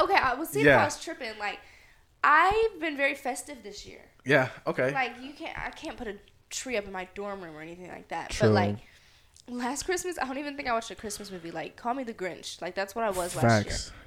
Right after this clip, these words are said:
Speaker 1: And
Speaker 2: Yeah.
Speaker 1: the year before that.
Speaker 2: And
Speaker 1: And
Speaker 2: the year
Speaker 1: now,
Speaker 2: before
Speaker 1: and
Speaker 2: that.
Speaker 1: now I'm, like, watching Christmas movies, and I got
Speaker 2: Uh-huh.
Speaker 1: some peppermint tea.
Speaker 2: Okay.
Speaker 1: And, like, I wanna go see lights. Like, I actually wanna go do festive stuff.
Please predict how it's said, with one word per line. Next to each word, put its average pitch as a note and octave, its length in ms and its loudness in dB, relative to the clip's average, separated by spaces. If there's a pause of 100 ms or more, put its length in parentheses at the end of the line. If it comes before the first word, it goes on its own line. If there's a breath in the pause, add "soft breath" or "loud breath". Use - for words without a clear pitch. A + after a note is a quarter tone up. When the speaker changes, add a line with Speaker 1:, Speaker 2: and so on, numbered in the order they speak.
Speaker 1:
And A#2 140 4
Speaker 2:
Yeah. A#2+ 60 12
Speaker 1:
the A#2 60 12
year A2 80 8
before G3+ 320 -4
that. E3 200 -4 (320 soft breath)
Speaker 2:
And A3 80 -4
Speaker 1:
And A#3 120 -2
Speaker 2:
the A#3 40 0
year - 0 -
Speaker 1:
now, A#3+ 200 4
Speaker 2:
before A#3+ 160 0
Speaker 1:
and D#3 100 2
Speaker 2:
that. A3+ 40 2
Speaker 1:
now D4 140 2
I'm, D4+ 100 -4
like, A3 180 -2
watching G#3 280 -6
Christmas - 460 -10
movies, C4 560 -8
and - 140 -6
I G3+ 100 -2
got G3+ 160 -2
Speaker 2:
Uh-huh. A#2+ 80 -8
Speaker 1:
some G#3+ 160 -10
peppermint A#3+ 520 -12
tea. C4 640 -10
Speaker 2:
Okay. F3 320 4 (160)
Speaker 1:
And, A#3 200 -2
like, G#3 400 -4 (1000 soft breath)
I A3 40 -4
wanna A#3 180 -2
go A3 80 2
see G#3+ 220 -2
lights. F#3+ 640 2
Like, G#3 160 2
I A3+ 140 10
actually A3+ 220 0
wanna A3 180 6
go G3+ 200 4
do G3+ 180 -2
festive F#3 800 -4
stuff. - 420 -2